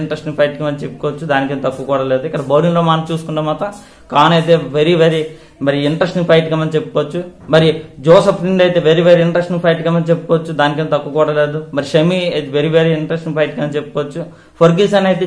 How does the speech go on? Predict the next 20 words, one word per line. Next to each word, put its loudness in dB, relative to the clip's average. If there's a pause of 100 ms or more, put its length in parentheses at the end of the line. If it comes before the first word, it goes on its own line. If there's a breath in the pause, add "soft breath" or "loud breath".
చాలా 4
చాలా 2
కీలకంగా 0 (100)
పాత్ర 2
అనేది -2
వహిస్తున్నాడు, -2
అయితే -4 (120)
చూసుకొని -8 (100)
వస్తుంది. -4 (420 loud breath)
ఖచ్చితంగా 2
సరే 6 (400 loud breath)
సాయి 4
కిషోర్ 4
very, 2
very 4
interesting -4
fight -2
గా -4
మనం -6
చెప్పుకోవచ్చు, -8